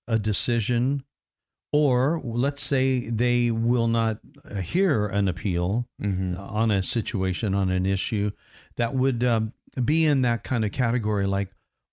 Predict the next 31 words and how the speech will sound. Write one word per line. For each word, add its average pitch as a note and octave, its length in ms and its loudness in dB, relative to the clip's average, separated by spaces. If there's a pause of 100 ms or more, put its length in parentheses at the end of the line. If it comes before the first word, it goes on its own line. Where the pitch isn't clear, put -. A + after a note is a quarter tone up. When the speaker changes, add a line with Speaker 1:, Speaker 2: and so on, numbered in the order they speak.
(340)
Speaker 1:
common D#3 340 2
sense F#3 400 -2
says A2+ 300 -2
they A2+ 160 0
should, A2 580 -2
and A2 180 0
that G2+ 160 -2
they A#2 120 0
would G#2+ 200 -2
back A#2 340 -2
the G#2+ 100 -4
state A#2+ 280 -2
of G2 80 -2
Florida, C3+ 460 -2
uh, A2+ 120 2
state C3+ 300 -2
of G#2 100 -6
Texas, G2 600 -4
Speaker 2:
Right. F#2+ 260 0 (180)
Speaker 1:
who's B2 200 0
trying C#3 300 0
to A#2+ 160 -2
do A#2 400 0
something D#3 520 0
right F2 400 0 (340)
with, B2 280 0
uh, A#2+ 260 0
making B2 640 0
that A#2+ 300 0
wall A2 920 0
possible. G#2+ 800 -2